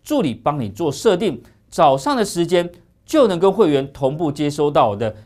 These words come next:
开盘强势扫描。不管你是想做多还是想放空，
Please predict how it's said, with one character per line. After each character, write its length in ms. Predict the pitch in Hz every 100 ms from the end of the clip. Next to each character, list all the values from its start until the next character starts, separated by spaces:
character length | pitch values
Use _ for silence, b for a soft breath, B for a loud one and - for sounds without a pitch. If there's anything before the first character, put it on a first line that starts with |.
| _
开 300 | - 131 135
盘 400 | 131 117 104 110
强 260 | - 104 110
势 220 | 156 123
扫 240 | 117 110
描。 260 | 113 123 135 B B -
不 80 |
管 200 | 233 208
你 40 | 175
是 120 | 247
想 240 | - 170 147
做 160 | 277
多 260 | 240 247 240
还 160 | - 110
是 160 | 131
想 380 | 147 - 123 95
放 220 | 98 151 127
空， 240 | 156